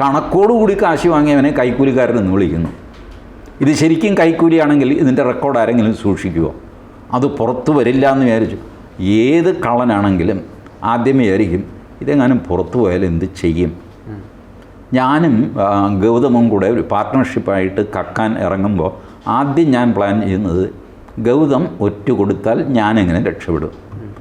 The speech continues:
Speaker 1: ഗൗതമും ഇത് തന്നെ മനസ്സിൽ വിചാരിക്കും, "ഈ കിളവൻ നമ്മളെ പാര വെച്ച് കഴിഞ്ഞാൽ എങ്ങനെയാടാ ഊരുന്നത്?" എന്ന് മനസ്സിൽ വിചാരിക്കും. ഇതാണ് കള്ളത്തരത്തിൻ്റെ സ്വഭാവം.
Speaker 2: ഉം.
Speaker 1: അപ്പോൾ ഇലക്ട്രൽ ബോണ്ട് വാങ്ങിയ പാർട്ടികൾ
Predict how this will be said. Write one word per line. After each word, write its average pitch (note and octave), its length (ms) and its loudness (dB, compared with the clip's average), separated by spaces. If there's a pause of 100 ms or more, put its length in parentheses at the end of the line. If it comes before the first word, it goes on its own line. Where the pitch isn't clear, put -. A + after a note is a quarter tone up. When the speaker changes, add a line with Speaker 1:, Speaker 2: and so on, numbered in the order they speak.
(260)
Speaker 1:
ഗൗതമും G3 500 4
ഇത് E3 200 4
തന്നെ C#3+ 140 4
മനസ്സിൽ A#2+ 320 2
വിചാരിക്കും, E2+ 380 0 (1300)
"ഈ A#2 160 0
കിളവൻ C3+ 280 2
നമ്മളെ C#3 280 2
പാര A#2 340 -2
വെച്ച് B2 200 0
കഴിഞ്ഞാൽ A#2 260 2
എങ്ങനെയാടാ G#2 480 0
ഊരുന്നത്?" F2+ 760 0 (580)
എന്ന് C3 160 2
മനസ്സിൽ D#3 340 0
വിചാരിക്കും. F#2 440 0 (120)
ഇതാണ് C3+ 280 -2
കള്ളത്തരത്തിൻ്റെ A#2 560 -2
സ്വഭാവം. D#2+ 340 -6
Speaker 2:
ഉം. G#2+ 360 -18 (260)
Speaker 1:
അപ്പോൾ D#3+ 220 2
ഇലക്ട്രൽ A#2+ 560 0
ബോണ്ട് F3+ 340 2
വാങ്ങിയ C#3+ 360 2
പാർട്ടികൾ G2+ 640 -2